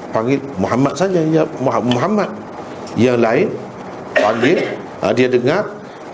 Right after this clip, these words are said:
ha, Jibril panggil dengan menggunakan kedua-dua itu. Boleh jadi juga. Itu jawapan kedua. Si mungkin juga salah satu daripadanya merupakan riwayat berdasarkan makna.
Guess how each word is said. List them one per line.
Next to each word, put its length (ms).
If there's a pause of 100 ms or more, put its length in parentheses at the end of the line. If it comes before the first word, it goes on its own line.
(160)
ha, 380
Jibril 320
panggil 400
dengan 320
menggunakan 560
kedua-dua 500
itu. 160 (300)
Boleh 180
jadi 220
juga. 200 (440)
Itu 160
jawapan 480
kedua. 320 (2250)
Si 320
mungkin 400
juga 240
salah 320
satu 480
daripadanya 640
merupakan 420
riwayat 380
berdasarkan 720
makna. 600